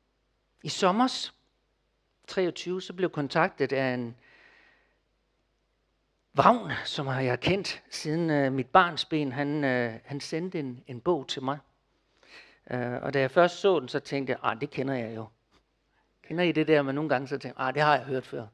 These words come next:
så videre. Øh, han sendte en bog, som jeg med stor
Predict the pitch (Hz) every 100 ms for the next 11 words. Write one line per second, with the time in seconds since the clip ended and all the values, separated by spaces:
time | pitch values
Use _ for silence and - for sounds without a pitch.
0 | _ - 120 113 117 123 151 _ _ _
1 | - - - - _ - 135 131 120 117
2 | 110 - 151 - 196 247 226 151 202 226
3 | 175 - _ _ - - 151 135 135 131
4 | 131 131 131 - - 262 185 110